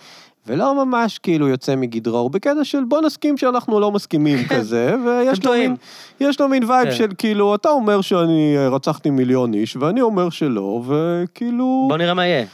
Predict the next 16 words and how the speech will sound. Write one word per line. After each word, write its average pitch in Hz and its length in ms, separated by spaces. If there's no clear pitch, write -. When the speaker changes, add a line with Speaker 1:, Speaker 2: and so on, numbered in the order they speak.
Speaker 1:
ו-, 151 340
Speaker 2:
<laughs> 143 140
Speaker 1:
ואנחנו 220 440
מסכימים 330 420
שלא 370 320
להסכים, 339 360
Speaker 2:
כן. 277 60
Speaker 1:
כאילו, 190 800
זה. 202 220
אמ, 135 60
Speaker 2:
אז, 135 240
אז 147 160
Speaker 1:
זה, 135 300
אז 127 240
ככה. 110 360
אמ, - 0